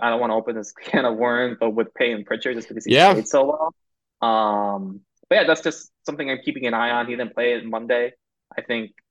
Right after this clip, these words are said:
Speaker 1: you can find a path for playing time for him, especially with back-to-backs coming up. But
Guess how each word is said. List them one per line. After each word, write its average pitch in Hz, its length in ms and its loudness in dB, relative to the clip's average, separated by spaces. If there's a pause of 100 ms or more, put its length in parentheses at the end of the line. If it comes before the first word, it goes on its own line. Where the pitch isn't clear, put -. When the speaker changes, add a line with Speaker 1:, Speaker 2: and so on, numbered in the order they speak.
(360)
Speaker 1:
you 120 160 -10
can 113 200 -6
find 113 260 0
a 107 60 0
path 107 400 -2
for 107 80 -8
playing 110 320 -6
time 117 200 -4
for 117 80 -6
him, 117 100 -6
especially 117 340 -6
with 107 160 -4
back-to-backs 104 560 -6
coming 107 260 -8
up. 107 160 -8
But 104 200 -2